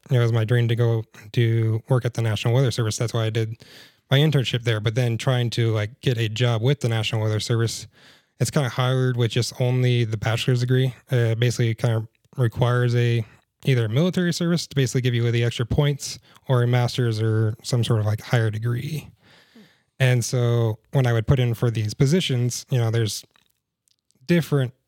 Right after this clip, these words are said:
locations. My, the one that I almost got hired for was, uh, Pueblo, Colorado.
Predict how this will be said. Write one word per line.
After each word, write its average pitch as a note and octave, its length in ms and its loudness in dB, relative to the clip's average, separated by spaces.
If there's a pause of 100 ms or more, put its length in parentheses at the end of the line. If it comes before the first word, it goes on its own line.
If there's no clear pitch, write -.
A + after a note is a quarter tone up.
(240)
locations. A2+ 640 0
My, A2 260 0 (260)
the B2+ 100 2
one D3 180 4
that C3 120 2
I A#2 200 0
almost C#3+ 280 0
got A#2 140 -2
hired A#2 220 0
for A#2 180 0
was, A2 220 0
uh, A2 200 0
Pueblo, A#2 380 2
Colorado. A2+ 560 -2